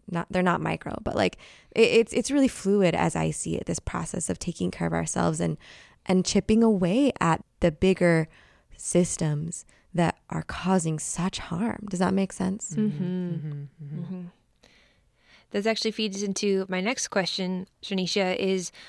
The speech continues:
Speaker 2: what were some common challenges that you've seen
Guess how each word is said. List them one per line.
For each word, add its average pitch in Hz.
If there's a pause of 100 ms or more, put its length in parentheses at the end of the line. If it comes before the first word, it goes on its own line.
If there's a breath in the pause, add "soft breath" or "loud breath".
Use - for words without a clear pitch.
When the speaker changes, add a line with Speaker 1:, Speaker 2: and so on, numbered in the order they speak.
(160 loud breath)
Speaker 2:
what 208
were 220
some 202
common 196
challenges 190
that 190
you've 180
seen 180